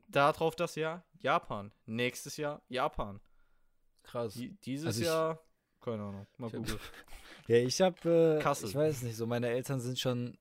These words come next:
Speaker 2: ziemlich viel gereist, sogar als ich, äh, klein war. Ich hab sogar, au-, so wie ich das verstanden hab, auf, äh, Malle hab ich, ähm, ja, gehen gelernt. <laughs>
Speaker 1: Ja,
Speaker 2: Voll krass,
Speaker 1: geil.
Speaker 2: aber ja, so an sich, ich war halt auf den Kanaren ja ganz viel und so,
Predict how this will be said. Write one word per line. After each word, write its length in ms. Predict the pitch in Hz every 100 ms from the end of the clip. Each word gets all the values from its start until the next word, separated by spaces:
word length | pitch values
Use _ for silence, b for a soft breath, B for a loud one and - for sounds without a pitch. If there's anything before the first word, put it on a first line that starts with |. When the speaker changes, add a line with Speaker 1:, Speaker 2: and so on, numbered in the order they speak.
| -
Speaker 2:
ziemlich 360 | - 127 127 -
viel 140 | 123
gereist, 440 | 110 101 110 123 -
sogar 260 | 104 101
als 200 | 90 95
ich, 240 | 98 - -
äh, 220 | - 92
klein 340 | 92 101 113 104
war. 220 | 90 117
Ich 80 | -
hab 100 | 120
sogar, 260 | 117 110 107
au-, 160 | 87 104
so 200 | 104 123
wie 80 | 135
ich 60 |
das 140 | 127 -
verstanden 340 | 113 117 113
hab, 80 | 110
auf, 240 | 104 95 -
äh, 180 | 95 92
Malle 520 | 95 135 127 131 127
hab 120 | 104 98
ich, 300 | 101 - -
ähm, 400 | 95 92 92 95 - _ _ _
ja, 180 | 101 92
gehen 360 | 92 147 110 90
gelernt. 480 | 87 90 90 92 - -
<laughs> 160 | - - _ -
Speaker 1:
Ja, 240 | 135 135 -
Speaker 2:
Voll 200 | 104 95
krass, 300 | 110 101 101
Speaker 1:
geil. 80 |
Speaker 2:
aber 320 | 104 101 98 92 B B B B B _ -
ja, 260 | 104 107 107
so 140 | 120
an 140 | 117 107
sich, 340 | 131 139 -
ich 140 | 104
war 180 | 110 107
halt 220 | 104 101
auf 140 | - -
den 120 | 101
Kanaren 540 | 92 98 104 127 139
ja 140 | 131 127
ganz 280 | 123 120 -
viel 240 | 127 120
und 140 | 120
so, 300 | - 120 120